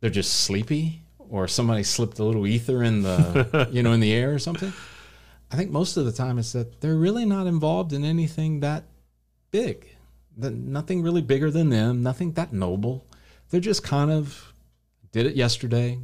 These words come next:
Speaker 1: doing it again today. I'll do it again tomorrow, and I'll collect a check."
Speaker 2: They, they have no skin in the game.
Speaker 1: Yeah, exactly. And I think, th-, again, back to that corollary, right?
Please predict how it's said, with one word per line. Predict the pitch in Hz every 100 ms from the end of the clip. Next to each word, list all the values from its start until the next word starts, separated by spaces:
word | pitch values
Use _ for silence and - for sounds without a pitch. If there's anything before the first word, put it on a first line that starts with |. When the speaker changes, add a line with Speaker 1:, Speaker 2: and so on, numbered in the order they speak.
| 113
Speaker 1:
doing | 101 110
it | 123
again | 123 123
today. | 127 107 92 92 95 - _ _ _ 87
I'll |
do | 82 98
it | 101
again | 101 101
tomorrow, | 101 80 78 78 76 _ _ _ _ _
and | 87
I'll | 87
collect | - 92 -
a | -
check." | - 135 - - -
Speaker 2:
They, | 127 120 120 123
they | 117 113
have | 113 113
no | 110
skin | 98 - 117 98
in |
the | 95
game. | - 69 - - - - _ - - -
Speaker 1:
Yeah, | 226 95
exactly. | 78 107 160 165 - 78 78
And | 117 120
I | 117
think, | 117 - 151 117 - - - - - - _ _ -
th-, | 127 -
again, | - 113 123 117
back | 110 113
to | 113
that | 101
corollary, | - - 180 110 69 58 50 - - -
right? | 98 113 165